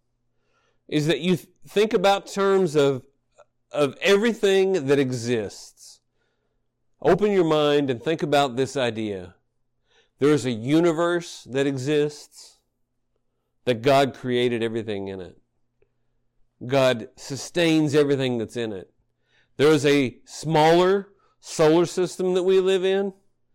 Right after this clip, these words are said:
that spins and rotates around it, itself, and, and, and it's in a very set patterns, and stars move. All those things are controlled by God.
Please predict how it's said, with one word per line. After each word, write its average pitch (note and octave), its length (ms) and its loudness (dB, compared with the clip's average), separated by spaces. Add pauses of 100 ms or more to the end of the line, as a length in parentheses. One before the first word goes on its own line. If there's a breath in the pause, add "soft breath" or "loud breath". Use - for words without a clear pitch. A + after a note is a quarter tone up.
(340)
that A#2+ 160 -6
spins F3+ 960 0 (380)
and G2+ 260 -8
rotates E3+ 500 0
around D#3+ 380 0
it, D#3 140 -2
itself, D3+ 680 -2
and, G#2+ 160 -6 (300 soft breath)
and, G#2+ 220 -6
and B2 200 -6
it's A2+ 180 -8
in A#2+ 100 -6
a A#2+ 100 -4
very D#3+ 300 0
set E3 280 -4
patterns, D3+ 540 0
and A2 100 -8
stars D#3+ 600 -2
move. D#3 540 0 (360 soft breath)
All D3+ 240 4
those D#3+ 240 -2
things D3 320 -2
are A#2+ 60 -2
controlled A#2+ 540 -6
by G#2+ 120 -6
God. G2+ 580 -10